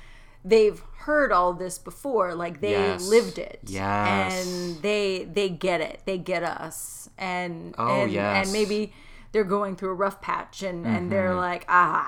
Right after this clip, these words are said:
Speaker 1: I don't wanna listen to this anymore. I can't hear these people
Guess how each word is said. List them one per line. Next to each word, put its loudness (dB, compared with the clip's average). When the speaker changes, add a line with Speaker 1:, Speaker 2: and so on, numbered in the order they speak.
Speaker 1:
I -2
don't -6
wanna -4
listen -8
to -8
this -10
anymore. -10
I 0
can't -10
hear -6
these -6
people -6